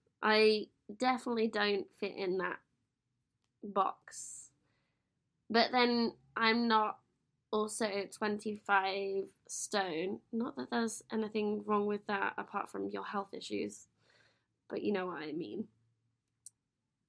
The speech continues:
It's, you know, an awkward stage of life. And I don't know how to motivate myself. I have no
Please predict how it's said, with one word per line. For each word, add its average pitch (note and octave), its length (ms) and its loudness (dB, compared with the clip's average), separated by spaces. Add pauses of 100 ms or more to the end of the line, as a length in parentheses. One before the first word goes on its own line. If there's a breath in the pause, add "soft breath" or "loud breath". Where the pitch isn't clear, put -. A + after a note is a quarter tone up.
(160)
It's, - 680 -2 (580)
you D4 180 0
know, A3 300 4
an B3+ 160 2
awkward C#4 440 2
stage A3+ 360 2
of G#3 100 -2
life. B3+ 520 2 (1120)
And C4+ 380 6
I C#4 540 8 (1160)
don't F4+ 200 4
know F4 120 2
how D4+ 160 4
to C4+ 120 -2
motivate D4+ 540 2
myself. D#4+ 460 4 (1080 soft breath)
I D4 160 10
have D4+ 300 2
no B3+ 720 4